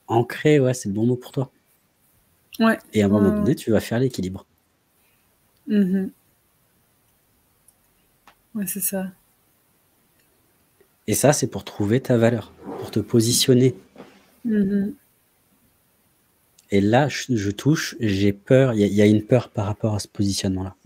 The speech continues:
Speaker 2: Ouais, je sens l'émotion aussi. Ouais, je sais pas,
Speaker 1: Il y a,
Speaker 2: j'ai peur.
Speaker 1: il y a une, il y a, il y a un léger tremblement dans ta structure. Euh, c'est ça, quand je dis le mot peur, c'est que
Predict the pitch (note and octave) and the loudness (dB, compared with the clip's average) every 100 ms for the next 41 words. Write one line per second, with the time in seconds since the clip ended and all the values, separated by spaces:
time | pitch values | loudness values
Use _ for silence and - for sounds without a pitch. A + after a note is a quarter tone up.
0 | - _ _ _ _ _ _ _ _ _ | -20 _ _ _ _ _ _ _ _ _
1 | _ _ _ _ _ _ _ _ _ _ | _ _ _ _ _ _ _ _ _ _
2 | _ _ _ _ G3+ G3+ G3 F#3+ F3+ F3+ | _ _ _ _ 0 0 2 -2 -4 -6
3 | F3+ F#3+ F#3 F3+ F3+ F3 F3 - F#3+ F3 | -6 -4 -6 -6 -8 -8 -8 -8 -8 -12
4 | - E3+ _ _ F#3+ F#3 F3+ - F3+ F#3+ | -14 -20 _ _ -10 -8 -8 -10 -12 -10
5 | F#3+ - - F#2+ F#2+ F#2 G2 F#2+ G2 G2 | -4 0 2 2 0 0 0 2 2 2
6 | F#2 F#2 F2 F#2+ F#2+ F#2+ F#2 G2 G#2 A#2 | 0 -2 -4 -4 -2 -2 -2 -2 2 6
7 | C3 B2 B2+ - - A#2 A2+ A2+ G#2+ A2 | 6 6 2 0 2 4 4 2 2 0
8 | G2 G2 - - G#2 - A#2 C3 B3 - | -2 -6 -6 -6 -6 -4 -4 -4 -10 -20
9 | _ _ _ _ _ _ _ _ - G2+ | _ _ _ _ _ _ _ _ -4 -2
10 | F#2+ F#2+ F#2 F2+ F2+ F2+ F2+ F2+ F2+ F#2 | -2 -2 -2 -2 -2 -4 -4 -6 -10 -14
11 | - F#2 B2 D3 C3 A2+ A2+ B2 B2 B2 | -12 -2 2 4 4 2 2 2 6 4
12 | A#2+ C#3 - A#2 - | 4 -2 -2 -6 -6